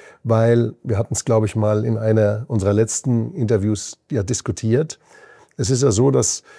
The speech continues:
der Petrodollar das Hauptverteidigungsinstrument der U S A ist gegen die Fähigkeit der brics, die jetzt da ist, eine goldgedeckte Währung zu etablieren. Der Petrodollar ist deswegen so wichtig, der bedeutet, dass im Grunde genommen jeder, der Öl einkauft, das in Dollar bezahlen muss,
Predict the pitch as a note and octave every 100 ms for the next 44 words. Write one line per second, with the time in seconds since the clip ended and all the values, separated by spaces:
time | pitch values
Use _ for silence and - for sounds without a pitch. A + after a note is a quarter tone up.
0 | - _ - A2 F2 C3 D3+ D3 B2+ B2+
1 | B2 B2 B2 D#3 F3 - A#2 G2+ A2 -
2 | G2+ G2 G#2+ G#2+ A#2 G#2 A#2 G#2 G2+ A2+
3 | G#2+ - G#2+ A#2+ A#2+ - - - - _
4 | - C3 C3 B2 A#2+ E3 - B2 - A#2
5 | G#2+ - G#2+ G2 G2 A2+ E3+ - - -
6 | B2+ G#2 - G#2 B2 - D3+ B2 A2 B2
7 | A#2+ C3+ C#3+ G2+ F#2+ A#2 G#2+ A2 A#2 G#2
8 | B2 - _ - - - - _ _ -
9 | A#2 C#3+ C3+ C3 C3 B2+ - C3+ - C#3+
10 | - C3 A2+ A2 C3+ - B2+ - _ B2+
11 | A2 G2+ A2 A#2 G#2+ G#2 G#2 G#2+ G#2+ G#2
12 | G#2 G2+ G#2+ G#2 A2 A2 A2 G#2+ G#2+ -
13 | G2+ G#2 G#2 G#2+ G#2 G2 G#2+ G2+ A2 A2+
14 | C#3 -